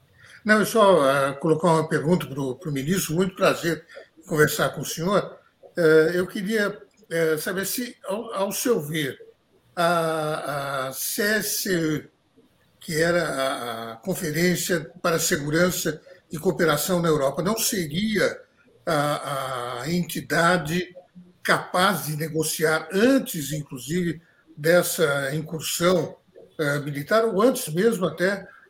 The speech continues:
eh, do, do, eh, desta,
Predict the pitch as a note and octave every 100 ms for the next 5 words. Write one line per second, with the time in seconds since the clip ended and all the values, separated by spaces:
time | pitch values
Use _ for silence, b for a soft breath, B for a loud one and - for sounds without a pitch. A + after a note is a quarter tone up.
0 | _ - D#3 D3+ D3 C#3+ _ - D3 -
1 | E3 D3+ C#3+ C#3 C3+ B2+ A#2+ A2+ A2+ A2
2 | _ _ - C3 B2+ A#2 B2+ C#3 B2+ _
3 | _ E3 E3+ E3 - E3 C#3+